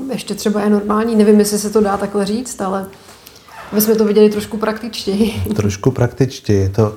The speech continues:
Speaker 2: je to příliš abstraktní.
Speaker 1: Mhm.
Speaker 2: No, jasně, můžeme žít i závislý vztahy,
Speaker 1: Mhm.
Speaker 2: jo? Není to, není to špatně, jo? Není to špatně. Eh, problém je, víte, když,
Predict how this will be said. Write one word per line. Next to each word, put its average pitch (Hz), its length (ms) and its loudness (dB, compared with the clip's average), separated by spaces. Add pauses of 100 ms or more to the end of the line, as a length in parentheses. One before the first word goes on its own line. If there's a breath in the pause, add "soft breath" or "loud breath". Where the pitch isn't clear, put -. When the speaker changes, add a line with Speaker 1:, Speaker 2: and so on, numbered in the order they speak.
Speaker 2:
je 110 80 0
to 107 160 0
příliš 120 440 2
abstraktní. - 720 -2
Speaker 1:
Mhm. - 100 -2 (300 loud breath)
Speaker 2:
No, 160 240 4 (380 loud breath)
jasně, 113 400 -4
můžeme 120 480 4
žít 110 340 -2 (100)
i 120 40 4
závislý 113 600 0
vztahy, 147 560 -4
Speaker 1:
Mhm. 208 380 4
Speaker 2:
jo? 107 360 -8 (160)
Není 120 300 2
to, 117 500 0
není 117 340 2
to 143 120 2
špatně, - 600 -6 (360)
jo? 104 180 -2
Není 135 220 0
to 156 100 0
špatně. - 520 -6 (560 loud breath)
Eh, 92 180 -4 (220)
problém 139 480 2
je, 131 140 4
víte, 135 280 2
když, 131 600 -2